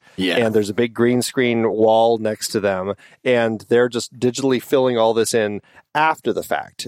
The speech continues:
Speaker 2: And, uh, and so we get a sense of, you know, exactly what's going on here. The challenge I have when they're filming that way is, yeah, we're not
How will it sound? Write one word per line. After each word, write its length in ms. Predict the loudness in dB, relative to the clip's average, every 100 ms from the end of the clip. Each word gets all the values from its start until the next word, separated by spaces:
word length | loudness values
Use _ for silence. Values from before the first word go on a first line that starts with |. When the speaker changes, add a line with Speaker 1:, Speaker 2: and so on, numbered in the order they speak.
| -4
Speaker 2:
And, 480 | -2 -2 -4 -8 -6
uh, 240 | -2 -2 -2
and 160 | -4 -2
so 100 | 0
we 160 | 0
get 300 | 2 0 0 _
a 120 | -4
sense 380 | -2 0 0 0
of, 280 | -2 -4 -12
you 140 | -6 -2
know, 180 | 0
exactly 480 | -2 -2 -2 -2 -2
what's 220 | -4 -4
going 240 | -2 -2 0
on 240 | 0 0
here. 420 | -2 -2 -2 -4 -8 _ _ _ _ _ -6
The 80 | -4
challenge 460 | 0 0 2 2
I 120 | 2 0
have 340 | 0 -2 0
when 180 | -2 0
they're 140 | 0
filming 400 | -2 -2 0 0
that 240 | 0 0 0
way 240 | -2 -4
is, 360 | -4 -2 -2 0
yeah, 180 | 0
we're 160 | 2 2
not 260 | 0 -2